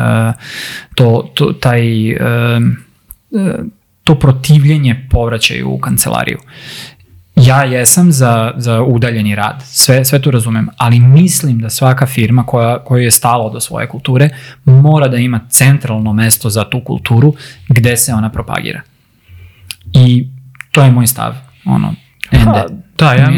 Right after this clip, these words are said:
Speaker 1: nisam spreman da, da se,
Speaker 2: mislim da je
Speaker 1: ono
Speaker 2: skroz okej da svaka firma, e, imamo još samo deset posto baterije, pa zato gledam da ubrzam.
Speaker 1: Da, da, da, da.
Speaker 2: Mislim da je jako okej da, ovaj, svaka firma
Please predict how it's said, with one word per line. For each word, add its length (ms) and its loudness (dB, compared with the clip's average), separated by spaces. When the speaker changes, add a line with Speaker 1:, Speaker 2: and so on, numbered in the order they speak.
Speaker 1:
nisam 200 0
spreman 420 -2
da, 220 -6
da 140 -4
se, 120 4
Speaker 2:
mislim 240 2
da 60 2
je 40 2
Speaker 1:
ono 80 -2
Speaker 2:
skroz 220 -2
okej 240 -4
da 80 0
svaka 360 0
firma, 320 2
e, 60 2
imamo 220 2
još 140 2
samo 160 2
deset 460 -2
posto 260 0
baterije, 380 -2
pa 100 -6
zato 280 -2
gledam 220 4
da 60 0
ubrzam. 280 -2
Speaker 1:
Da, 100 0
da, 80 -2
da, 100 -4
da. 280 -8
Speaker 2:
Mislim 300 4
da 80 2
je 80 2
jako 300 -2
okej 320 -2
da, 200 0
ovaj, 400 0
svaka 340 0
firma 560 0